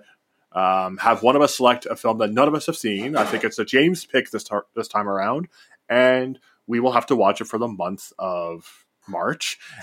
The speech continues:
And additionally, uh, we're gonna give each other random recommendations. But, but until, but before we do that, um,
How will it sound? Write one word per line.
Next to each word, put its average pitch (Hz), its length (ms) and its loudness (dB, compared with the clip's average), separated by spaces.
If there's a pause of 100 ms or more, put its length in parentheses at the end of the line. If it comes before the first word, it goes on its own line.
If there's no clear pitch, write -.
(120)
And 127 540 2 (100)
additionally, 120 1200 0 (240)
uh, 110 240 4
we're 135 120 2
gonna 151 140 2
give 135 200 0
each 139 180 -2
other 151 320 2
random 113 440 -2
recommendations. 110 760 -4
But, 196 320 4 (140)
but 110 140 -6 (100)
until, 175 560 4 (480)
but 147 120 6
before 180 360 6
we 180 100 6
do 131 160 0
that, 104 500 0 (400)
um, 110 500 4